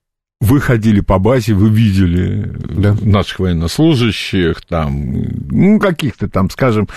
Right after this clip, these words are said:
Speaker 1: военных, э,
Speaker 2: Да.
Speaker 1: наших. Лица, э, форма, обувь. И какое впечатление они на ва-, при-, всё это на вас произвело?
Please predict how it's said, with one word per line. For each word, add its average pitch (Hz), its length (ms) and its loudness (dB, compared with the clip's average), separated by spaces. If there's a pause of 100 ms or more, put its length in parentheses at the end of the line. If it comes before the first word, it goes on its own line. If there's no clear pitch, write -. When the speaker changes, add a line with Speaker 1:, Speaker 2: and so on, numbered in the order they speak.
(220)
Speaker 1:
военных, 98 640 0
э, 73 640 -6
Speaker 2:
Да. 101 200 2 (100)
Speaker 1:
наших. 90 460 0 (1500)
Лица, 110 920 0 (720)
э, 95 400 2
форма, 110 680 0 (880)
обувь. 117 560 0 (1400)
И 120 80 2
какое 147 240 2
впечатление 127 600 0
они 98 160 0
на 95 160 0
ва-, 92 480 -2
при-, 104 240 0 (140)
всё - 200 0
это 104 140 -2
на 101 80 2
вас 95 140 -2
произвело? 82 500 -2